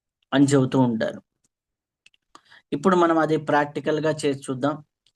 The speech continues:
ఇది నేను హిమాలయాల్లో ఒక గురువు గారి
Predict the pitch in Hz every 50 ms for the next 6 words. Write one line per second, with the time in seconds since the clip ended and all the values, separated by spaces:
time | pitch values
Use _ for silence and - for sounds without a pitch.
0 | _ _ _ _ _ _ _ - 139 147 165 160 156 156 156 151 143 127 113 117
1 | 123 131 135 - _ _ _ _ _ _ _ _ _ _ _ - 143 143 147 147
2 | 147 151 156 151 151 143 143 143 143 143 151 147 - - _ _ _ _ _ _
3 | _ _ _ _ _ - 139 127 131 135 127 127 131 - - 139 123 113 127 139
4 | 147 156 156 147 151 147 143